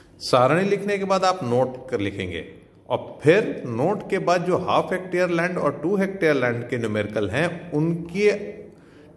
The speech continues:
nutrients के अमाउंट को आप half hectare land और two hectare land में convert करेंगे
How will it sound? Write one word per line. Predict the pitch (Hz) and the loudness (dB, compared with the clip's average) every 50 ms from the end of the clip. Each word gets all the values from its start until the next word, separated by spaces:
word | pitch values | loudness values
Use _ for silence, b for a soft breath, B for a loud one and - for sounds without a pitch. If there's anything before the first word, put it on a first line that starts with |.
| 127 | -2
nutrients | 123 131 147 175 175 175 175 - 226 233 240 233 240 - | 2 4 6 6 4 4 4 4 6 6 6 4 -2 -2
के | 233 226 | 0 0
अमाउंट | 208 - - 156 151 151 151 156 175 185 175 165 180 - | 0 0 0 0 2 4 4 4 4 2 -2 -4 -4 -2
को | 185 202 214 | 0 2 2
आप | - - 165 170 180 180 185 - | 2 2 4 4 4 2 2 -2
half | - 135 147 147 151 170 | 0 0 0 0 0 -2
hectare | 160 165 - 180 180 175 | -2 -2 0 0 0 2
land | 180 185 190 196 | 2 0 0 0
और | 185 180 190 | 0 -2 0
two | 180 180 175 | 0 0 2
hectare | 151 160 151 156 165 180 175 | 2 0 -2 0 0 2 4
land | 165 147 143 147 151 160 | 6 6 4 4 2 0
में | 175 190 185 | 0 -2 0
convert | - 165 156 151 156 170 175 170 175 - | 2 0 2 4 6 4 4 4 4 2
करेंगे | 139 117 107 98 87 - - - - | 2 2 2 0 -2 -6 -10 -12 -16